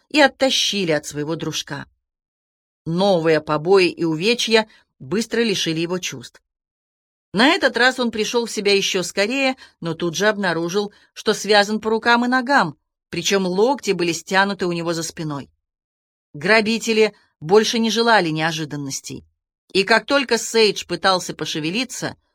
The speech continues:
снова пускали в ход кулаки и дубинки. Позднее, остановившись на заброшенной ферме, они принялись обсуждать свои следующие шаги. Убийство стольких богатых римлян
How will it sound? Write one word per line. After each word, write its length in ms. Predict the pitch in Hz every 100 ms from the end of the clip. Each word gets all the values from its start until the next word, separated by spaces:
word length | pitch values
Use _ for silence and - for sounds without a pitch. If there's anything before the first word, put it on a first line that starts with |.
| _ _
снова 400 | - - 277 320
пускали 440 | 302 285 - 269 247
в 60 |
ход 260 | - 254 262
кулаки 480 | - 165 151 - 175
и 40 |
дубинки. 580 | 143 147 127 120 - - _ _ _ _ _ _ _ _ _ _ _
Позднее, 600 | 185 185 196 254 220 165 - _ _ _ -
остановившись 800 | 170 - 214 233 247 - 156
на 100 | 160
заброшенной 560 | 156 175 202 - 170 160
ферме, 460 | 156 247 233 214 202 _ _ -
они 220 | 196 262
принялись 440 | 277 262 262 269
обсуждать 540 | 240 - 233 190 233 233
свои 240 | 220 220
следующие 600 | 214 180 180 180 175 175
шаги. 440 | 165 170 160 117 - _ _ _ _ _ _ _ _
Убийство 840 | - 175 135 196 262 - 165 156 - _ _ -
стольких 580 | - - 202 208 170 139
богатых 540 | 147 165 180 180 156
римлян 440 | 180 220 208 202